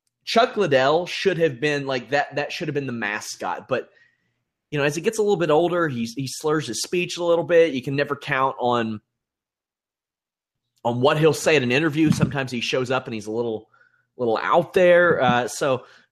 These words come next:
that's understandable. If he wants to get a fight in at Bellator, I'm, I'm one hundred percent behind it, as long as it's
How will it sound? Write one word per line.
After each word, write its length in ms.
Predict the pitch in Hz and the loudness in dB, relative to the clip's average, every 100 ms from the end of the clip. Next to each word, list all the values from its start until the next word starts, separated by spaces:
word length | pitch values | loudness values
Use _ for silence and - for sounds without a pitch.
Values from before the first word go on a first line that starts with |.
| - | -2
that's 200 | 196 202 | 0 2
understandable. 640 | 185 147 185 170 139 95 | 0 0 -2 -2 -2 -4
If 120 | 113 | -4
he 80 | 190 | -4
wants 260 | 226 208 - | -4 -4 -4
to 60 | |
get 160 | 147 170 | -2 -2
a 60 | 147 | 0
fight 440 | - 156 160 156 | 0 0 0 -2
in 180 | 151 147 | -2 -2
at 140 | 117 | 0
Bellator, 640 | 139 139 139 - 143 135 123 | 0 2 0 -4 -2 0 2
I'm, 260 | 127 117 | 0 -2
I'm 160 | 113 113 | -2 -2
one 140 | 107 | -4
hundred 240 | 101 98 - | -6 -8 -10
percent 260 | - 87 | -12 -10
behind 300 | 90 101 101 | -4 -2 -2
it, 80 | 98 | -2
as 220 | - 120 | -2 0
long 300 | 123 143 170 | 0 2 2
as 120 | 175 147 | 0 -2
it's 260 | 160 - | -2 -8